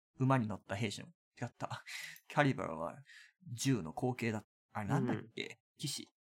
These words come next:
Speaker 1: 騎士ってなんて言うんだっけ？
Speaker 2: うん。ナイト。
Speaker 1: あ、ナイトだ。
Speaker 2: うん。
Speaker 1: そうや。そうそう。馬に乗った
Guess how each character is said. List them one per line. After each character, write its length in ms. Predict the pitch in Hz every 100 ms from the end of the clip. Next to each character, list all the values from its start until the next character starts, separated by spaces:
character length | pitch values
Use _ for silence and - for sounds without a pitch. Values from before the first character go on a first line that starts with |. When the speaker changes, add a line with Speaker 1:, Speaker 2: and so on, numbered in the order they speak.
| -
Speaker 1:
騎 100 | 139
士 160 | - -
っ 120 | 233
て 60 |
な 80 | 143
ん 40 | 139
て 100 | 131
言 20 |
う 20 |
ん 20 |
だ 60 | -
っ 40 |
け？ 60 | -
Speaker 2:
う 40 |
ん。 20 | 160
ナ 60 |
イ 100 | 107
ト。 60 | - _ _ -
Speaker 1:
あ、 140 | 113
ナ 140 | 120 190
イ 100 | 127
ト 120 | -
だ。 200 | - - _ _
Speaker 2:
う 80 | 170
ん。 140 | 170 - -
Speaker 1:
そ 200 | - 165
う 40 | 117
や。 140 | - - _
そ 160 | -
う 40 | 98
そ 140 | -
う。 40 | -
馬 200 | 151 151
に 100 | 107
乗 100 | 104
っ 60 |
た 240 | - 110